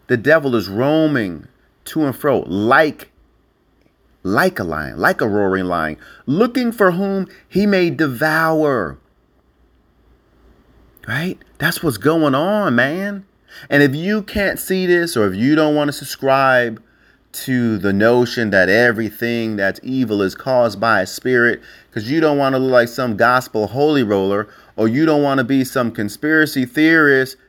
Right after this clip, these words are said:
guess what? You're playing yourself, kid. You're playing yourself. The devil put all of this stuff in motion so that you,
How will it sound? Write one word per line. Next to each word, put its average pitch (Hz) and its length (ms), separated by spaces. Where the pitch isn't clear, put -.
guess 135 300
what? 127 440
You're 101 180
playing 147 460
yourself, 117 500
kid. 139 460
You're 139 260
playing 117 600
yourself. 98 880
The 117 80
devil 143 320
put 147 180
all 147 240
of 147 60
this 143 140
stuff 143 260
in 135 100
motion 123 680
so - 180
that 123 180
you, 143 460